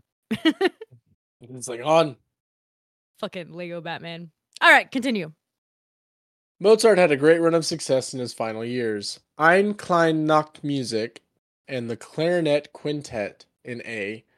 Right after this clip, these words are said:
Speaker 2: three of his forty-one symphonies, Così fan tutte, three piano trios, the Coronation Piano Concerto,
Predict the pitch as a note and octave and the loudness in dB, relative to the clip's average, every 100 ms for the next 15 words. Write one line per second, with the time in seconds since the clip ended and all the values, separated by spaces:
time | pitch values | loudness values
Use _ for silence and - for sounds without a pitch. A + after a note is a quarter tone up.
0 | _ _ _ _ E3 G#3+ G#3+ D3+ - E3 | _ _ _ _ -2 4 6 4 -4 -2
1 | F3 D3 C3 A#2+ - B2+ A#2+ G#2 G#2 A2 | 0 0 -2 -6 -8 -10 -10 -10 -10 -10
2 | A#2 - _ _ D#3+ F3 F3+ F3+ - D3+ | -14 -18 _ _ -6 -4 -4 -6 -6 -6
3 | C#3 C3+ - C3+ - _ _ _ _ _ | -6 -12 -10 -10 -12 _ _ _ _ _
4 | _ - F3 G#3+ G#3+ G#3 E3+ D#3 C#3 C3 | _ -4 0 0 0 -4 -4 -2 -2 -6
5 | - - F3+ C3+ G#2+ G#2+ A#2 - _ _ | -8 -4 0 0 -2 -6 -10 -14 _ _
6 | _ B2+ B2+ B2+ B2 A#2 G2+ B2 - F3 | _ -16 -8 -6 -4 -8 -10 -16 -12 -8
7 | F3+ E3+ D3 C3+ D3 C3+ B2+ - C3+ A#2+ | -6 -6 -6 -8 -10 -10 -12 -12 -10 -10
8 | A#2+ B2+ A2+ - D#3 C3+ - F2 D2 A#2 | -12 -14 -16 -12 -10 -8 -8 -10 -10 -14